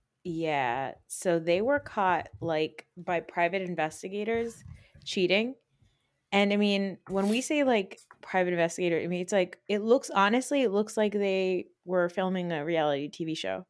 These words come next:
Like, it doesn't even look like they're not aware that the cameras are there. They're practically Jim Halperting the cameras the entire time they're cheating. But apparently they went on a getaway, and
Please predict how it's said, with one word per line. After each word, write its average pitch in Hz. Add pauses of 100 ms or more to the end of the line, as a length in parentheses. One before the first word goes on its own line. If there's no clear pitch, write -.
(100)
Like, 180 (580)
it 196
doesn't 226
even 214
look 170
like 165
they're 156
not 160
aware 151
that 143
the 147
cameras 131
are 143
there. 92 (340)
They're 185
practically 196
Jim 165
Halperting 151
the 147
cameras 135
the 143
entire 139
time 131
they're 135
cheating. 160 (760)
But 160
apparently 156
they 151
went 143
on 143
a 135
getaway, 131
and 131